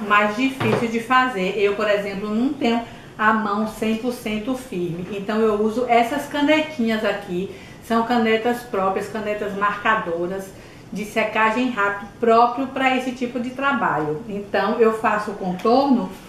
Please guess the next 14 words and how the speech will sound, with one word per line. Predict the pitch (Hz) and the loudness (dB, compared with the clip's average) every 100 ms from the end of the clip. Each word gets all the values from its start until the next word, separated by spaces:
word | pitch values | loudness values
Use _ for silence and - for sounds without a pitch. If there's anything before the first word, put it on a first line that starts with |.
| - - | -16 -2
usando | 226 214 190 214 233 226 - | 2 2 2 2 2 0 0
a | 214 - | 0 2
caneta, | 262 262 214 190 185 - 156 | 0 2 2 0 -2 -4 -8
ó, | 143 - - - - - - - - - - | -8 -12 -18 -20 -20 -20 -20 -20 -20 -18 -8
porque | 196 180 214 214 214 | -6 -2 2 2 2
é | 202 | 0
bem | 175 185 226 285 302 | -2 0 4 4 4
mais | 294 240 214 - | 2 2 2 -4
rápido | - 190 190 214 - 269 240 294 302 - - - - - - - - - - - - - - | -4 2 4 4 2 0 2 0 -2 -6 -18 -20 -20 -20 -20 -20 -20 -20 -20 -20 -20 -20 -4
e | 233 233 233 247 226 | 4 6 6 4 2
não | 214 226 214 | 2 4 4
requer | 226 233 233 - 196 202 220 - - - - - - | 4 0 0 -2 2 2 -2 -10 -18 -20 -20 -20 -6
tanta | 190 190 190 226 | -2 -2 -2 -2
prática. | 226 - 175 143 139 - - | -4 -4 -4 -2 -4 -10 -14